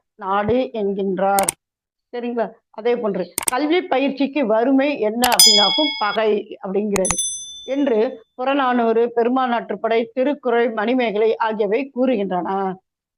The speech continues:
ஊர்க்கூட்டத்தினுடைய பெயர்கள் திருமுருகாற்றுப்படையில் காணப்படுகின்றது. இந்த ஊர்க்கூட்டம் அப்படின்னு சொல்லி சொன்னா மன்றம், அம்பலம் அப்படின்னு சொல்லுவாங்க. மன்றம்னா என்ன? எல்லாம் எல்லாருமே வந்து மன்றம், அம்பலம் தான் எல்லாம் ஒண்ணுதான் அப்படிம்பாங்க. கிடையாது.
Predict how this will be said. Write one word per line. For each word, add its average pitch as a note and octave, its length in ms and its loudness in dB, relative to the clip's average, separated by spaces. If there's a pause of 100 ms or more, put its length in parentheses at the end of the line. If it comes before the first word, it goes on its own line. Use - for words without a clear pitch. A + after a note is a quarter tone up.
(280)
ஊர்க்கூட்டத்தினுடைய B3+ 800 0
பெயர்கள் C4 500 0
திருமுருகாற்றுப்படையில் B3 1120 0
காணப்படுகின்றது. G3 880 -2 (520)
இந்த C#4 100 -2 (100)
ஊர்க்கூட்டம் D4 600 2
அப்படின்னு A#3+ 280 0
சொல்லி A#3 140 0
சொன்னா C4 220 0 (120)
மன்றம், C#4+ 520 0 (100)
அம்பலம் B3+ 500 0 (100)
அப்படின்னு A3 340 -4
சொல்லுவாங்க. F#3 320 0 (440)
மன்றம்னா C#4 600 4
என்ன? G#3+ 220 2 (100)
எல்லாம் D4 300 2
எல்லாருமே C4+ 460 2
வந்து B3+ 220 2
மன்றம், B3 340 0
அம்பலம் A3+ 280 -2
தான் A#3 120 0
எல்லாம் G#3+ 220 -2
ஒண்ணுதான் A#3+ 360 2
அப்படிம்பாங்க. F#3+ 460 -4
கிடையாது. G#3 400 0